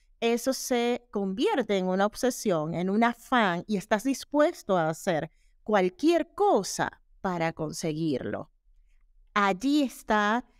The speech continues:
el detalle, allí está lo malo. Mira, muchas personas con muchísimo dinero,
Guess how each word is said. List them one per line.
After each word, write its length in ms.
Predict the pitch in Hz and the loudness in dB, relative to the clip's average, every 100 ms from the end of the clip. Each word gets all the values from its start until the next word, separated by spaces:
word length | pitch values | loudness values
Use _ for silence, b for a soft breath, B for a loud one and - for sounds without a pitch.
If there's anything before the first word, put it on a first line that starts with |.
| _ | _
el 220 | 214 196 170 | 0 0 0
detalle, 500 | 175 196 190 165 - | 0 4 2 2 0
allí 480 | 196 190 185 254 285 | 0 0 0 2 2
está 280 | 285 - 208 | 0 0 2
lo 140 | 202 | 2
malo. 540 | 190 180 - - - _ _ _ _ _ _ _ _ _ | 2 0 -4 -10 -14 _ _ _ _ _ _ _ _ _
Mira, 260 | 277 240 | 4 6
muchas 300 | 214 233 339 | 6 4 0
personas 880 | 330 302 254 247 202 170 107 - - - _ _ _ | 0 0 0 2 2 2 -2 -6 -12 -18 _ _ _
con 240 | 214 202 | -2 2
muchísimo 800 | 220 226 - 277 277 285 233 220 | 0 0 0 -2 0 0 2 2
dinero, 720 | 196 208 208 180 151 156 | 0 0 0 0 -2 -4